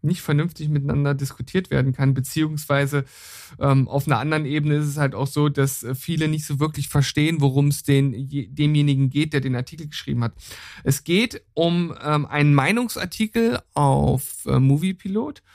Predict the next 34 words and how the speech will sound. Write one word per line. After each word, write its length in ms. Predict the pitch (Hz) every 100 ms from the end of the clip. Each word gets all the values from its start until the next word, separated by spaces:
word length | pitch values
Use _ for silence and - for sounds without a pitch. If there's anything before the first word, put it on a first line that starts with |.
| - - - _
Und 160 | - 151
zwar, 880 | - 147 156 190 - 151 151 156 -
äh, 180 | 120 107
äh, 20 | _ - _ _ -
heißt 320 | 160 170 -
die 60 | -
Überschrift, 580 | 196 202 - 214 - 139
"Die 380 | 147 156 151
Tierquälerei 1200 | - - 214 247 240 - 180 175 165 139 139 165
in 260 | 208 - 151 -
Avatar 560 | 165 180 170 180 170
ist 240 | 156 143 -
abstoßend 1120 | 170 - - - 156 160 180 202 208 226 -
und 180 | 151 151
passt 340 | - 180 -
überhaupt 420 | 175 151 156 151
nicht 160 | 156 151
zum 160 | - 143
Rest 300 | 151 - -
des 160 | 127
Films." 420 | - 139 151 202 - - - - -
Und 80 | 143
hier 80 | 156
muss 160 | 170
dann 100 | 170
auch 100 | 156
so 120 | 156
ganz, 280 | 151 160 190
äh, 220 | - -
so 140 | - -
ganz 240 | - -
kurz 200 | - 170
gedacht, 340 | - 151 151 151
okay, 420 | 143 151 165 185